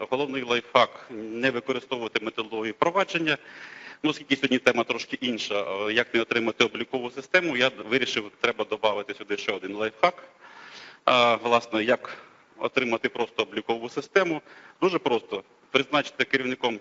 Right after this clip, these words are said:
е, ну, куратором, координатором проєкту головного бухгалтера,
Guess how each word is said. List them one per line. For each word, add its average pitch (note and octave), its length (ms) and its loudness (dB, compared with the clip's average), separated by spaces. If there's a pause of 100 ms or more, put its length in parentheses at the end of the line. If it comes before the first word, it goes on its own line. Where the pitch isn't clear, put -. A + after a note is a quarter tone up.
(120)
е, G#2+ 280 0
ну, B2 100 0
куратором, G2 640 -2
координатором G#2 520 -4
проєкту G#2 360 -2
головного A#2 400 0
бухгалтера, F#3+ 600 -2